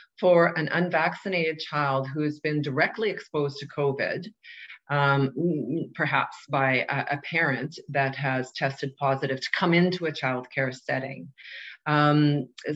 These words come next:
so, uh, our childcare providers are saying that they don't feel safe, uh, working with them as they can't wear a mask because they're, they're too young. Um,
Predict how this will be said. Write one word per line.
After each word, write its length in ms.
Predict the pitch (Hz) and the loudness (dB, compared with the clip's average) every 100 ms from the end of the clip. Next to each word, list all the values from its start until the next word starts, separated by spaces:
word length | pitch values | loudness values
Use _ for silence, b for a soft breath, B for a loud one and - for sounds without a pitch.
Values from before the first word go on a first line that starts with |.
| 147 | 0
so, 460 | 156 151 147 143 131 139 | 2 4 6 4 0 0
uh, 220 | 139 131 | 0 0
our 160 | 151 139 | 0 -2
childcare 380 | - 165 170 180 | 0 0 0 -4
providers 420 | 175 156 147 147 | -2 0 0 -2
are 80 | 143 | -4
saying 300 | - 147 143 | -4 -4 -4
that 120 | 139 | -2
they 80 | 139 | 0
don't 280 | 143 135 - | 0 -4 -2
feel 360 | 151 139 135 - - | 0 2 2 -2 -6
safe, 340 | 196 190 - - - B B B - | 0 0 -2 -10 -20 B B B -2
uh, 200 | 151 143 | 2 4
working 420 | 147 160 160 185 151 | 2 0 -2 -2 -2
with 180 | 135 | -2
them 260 | 139 127 127 - | -4 -4 -4 -2
as 320 | 139 139 131 - | 2 2 2 -2
they 100 | 123 | -2
can't 240 | 165 147 | -2 -4
wear 120 | 139 | -4
a 40 | 120 | -2
mask 420 | 117 143 294 - - | -2 -2 -2 -8 -6
because 460 | 165 170 151 151 - | -4 0 0 0 0
they're, 280 | 139 131 127 | 0 0 -2
they're 140 | 135 127 | -4 -6
too 160 | 143 | -6
young. 360 | 123 120 202 254 B B B B - | -4 -2 -2 -4 B B B B 0
Um, 480 | 147 143 143 147 | 2 4 4 2